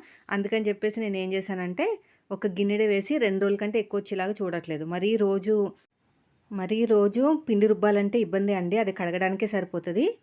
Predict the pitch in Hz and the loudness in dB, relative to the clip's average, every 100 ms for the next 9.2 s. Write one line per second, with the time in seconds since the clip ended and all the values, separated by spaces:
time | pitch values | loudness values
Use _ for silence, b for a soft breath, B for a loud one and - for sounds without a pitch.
0 | - 202 196 240 226 208 226 214 180 180 | -6 -2 0 0 -2 -2 -2 0 0 0
1 | 247 392 226 170 202 202 202 180 175 185 | -2 -2 -4 -4 -4 -2 -2 -2 -4 -4
2 | 185 196 214 185 170 165 170 165 180 381 | -6 -4 -4 -2 -2 -2 -2 -2 -2 -2
3 | 359 185 - 226 208 196 175 165 160 160 | -4 -6 0 2 2 0 -2 -4 -6 -8
4 | 160 160 165 170 165 147 151 147 277 440 | -6 -6 -6 -6 -10 -10 -12 -6 -6 -6
5 | B B B - 226 214 202 208 208 202 | B B B -6 -2 0 0 0 0 2
6 | 202 - _ _ - 202 185 185 185 190 | 0 -4 _ _ -10 -6 -4 -6 -4 -4
7 | 226 202 185 180 170 175 170 165 156 160 | -2 -2 -4 -4 -4 -2 -4 -4 -6 -8
8 | - 175 202 185 208 196 175 175 180 175 | -8 -8 -6 -6 -6 -6 -6 -8 -8 -8
9 | 175 | -4